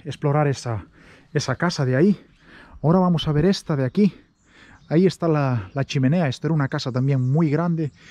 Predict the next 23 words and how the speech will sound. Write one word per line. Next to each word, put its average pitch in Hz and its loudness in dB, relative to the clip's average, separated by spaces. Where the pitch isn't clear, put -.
Y 120 -8
justo 185 0
ahí 185 2
encima 170 0
hay 147 2
un 143 2
nido 175 4
enorme 165 0
de, 117 -2
de 139 0
cigüeñas. 165 0
Pero 127 -4
claro, 135 0
al 117 0
verme 170 0
se - -6
han 156 0
escapado, 147 -2
pero 120 0
estaban 143 -2
ahí 135 0
dos 147 -2
cigüeñas 165 0